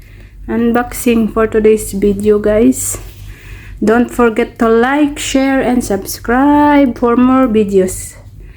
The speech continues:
Thank you so much, guys. Oh, ayan.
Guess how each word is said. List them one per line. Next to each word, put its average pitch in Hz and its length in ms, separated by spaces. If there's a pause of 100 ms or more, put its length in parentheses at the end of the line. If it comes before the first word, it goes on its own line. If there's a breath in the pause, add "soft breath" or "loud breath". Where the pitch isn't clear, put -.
(320 loud breath)
Thank 196 200
you 214 80
so 262 280
much, 294 360
guys. 262 1080 (3750 loud breath)
Oh, - 260
ayan. 262 560